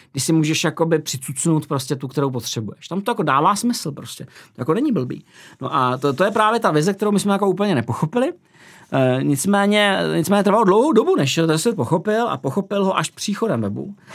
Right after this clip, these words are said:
Já jsem se koukal na, na, na ty jeho ocenění, který byl oceněný, a ono je teda,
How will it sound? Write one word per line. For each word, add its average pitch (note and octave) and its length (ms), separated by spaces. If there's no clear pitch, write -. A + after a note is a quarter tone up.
Já B2+ 100
jsem G#3+ 120
se A#3+ 60
koukal G3+ 300
na, E3 180
na, D#3+ 180
na D3+ 140
ty G3 80
jeho G3+ 120
ocenění, G3+ 540
který G3 180
byl G3 100
oceněný, D#3+ 480
a F3 40
ono E3 180
je F3 80
teda, E3+ 240